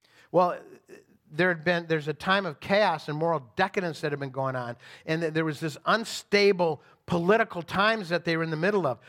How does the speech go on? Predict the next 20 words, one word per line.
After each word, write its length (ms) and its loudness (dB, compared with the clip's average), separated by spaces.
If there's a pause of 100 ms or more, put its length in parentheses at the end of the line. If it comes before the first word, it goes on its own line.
(200)
Judah 460 2
and 220 -2
Israel 520 2
were 140 0
fighting 500 0
with 160 -6
each 200 -10
other. 360 -4 (1800)
King 340 0 (160)
Amaziah, 800 4
who 160 -4
was 180 -2
Uzziah's 340 0
father, 500 -4 (420)
had 200 0
failed 440 2
to 120 -2
rebuild 420 0
the 60 -8
temple. 520 -4